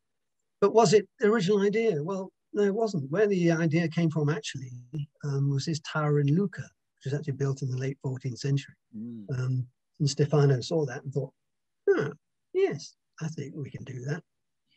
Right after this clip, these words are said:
Speaker 2: Mm-hmm.
Speaker 1: Um, and it's, it's brilliant. It really is nice. But the real stuff behind it really was, uh, Frederick Hundertwasser.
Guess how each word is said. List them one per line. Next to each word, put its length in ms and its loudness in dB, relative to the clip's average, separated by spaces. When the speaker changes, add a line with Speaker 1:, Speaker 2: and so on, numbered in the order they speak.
Speaker 2:
Mm-hmm. 340 -8
Speaker 1:
Um, 220 0
and 80 6
it's, 220 0
it's 500 -12
brilliant. 380 4
It 180 -10
really 240 -4
is 120 -6
nice. 200 0
But 120 -2
the 100 8
real 580 12
stuff 400 -6
behind 340 -2
it 160 -4
really 260 4
was, 260 0
uh, 160 -6
Frederick 440 -4
Hundertwasser. 540 -6